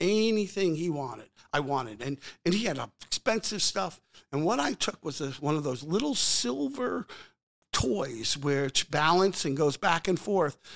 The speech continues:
because I remember that Harry taught me that no matter how big a universe you play in, if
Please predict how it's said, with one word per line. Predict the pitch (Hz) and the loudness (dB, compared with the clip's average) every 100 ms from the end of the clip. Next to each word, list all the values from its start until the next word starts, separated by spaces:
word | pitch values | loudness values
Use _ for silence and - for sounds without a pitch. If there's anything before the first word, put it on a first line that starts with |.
| - | -12
because | 143 151 143 | -4 -2 0
I | 175 | 2
remember | 190 180 175 175 185 | 4 4 2 2 0
that | 151 | -2
Harry | 127 - 170 180 190 | -4 -2 -2 0 -2
taught | - 180 175 170 | -2 -4 -2 -2
me | 151 127 120 - - - - | -2 -4 -8 -14 -20 -16 -8
that | 139 | -2
no | |
matter | 151 156 | 0 2
how | - 202 262 | 0 0 -2
big | 277 170 208 190 | -2 0 0 0
a | |
universe | 156 165 175 190 143 139 - | -2 0 2 2 0 0 0
you | 151 | -2
play | 147 156 156 143 | -6 -4 -2 -4
in, | 110 _ _ _ _ _ _ _ - | -10 _ _ _ _ _ _ _ -2
if | 139 | -2